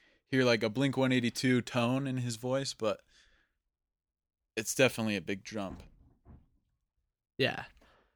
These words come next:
Speaker 2: And I think it's interesting, too. Like,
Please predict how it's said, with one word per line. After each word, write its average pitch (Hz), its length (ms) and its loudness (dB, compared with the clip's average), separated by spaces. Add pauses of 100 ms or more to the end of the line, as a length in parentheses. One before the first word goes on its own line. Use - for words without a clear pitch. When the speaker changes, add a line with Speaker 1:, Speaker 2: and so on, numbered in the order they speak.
(800)
Speaker 2:
And 143 120 4
I 175 120 6
think 175 520 -2 (760)
it's 139 180 -4
interesting, 131 720 -2
too. 123 480 0
Like, 120 440 0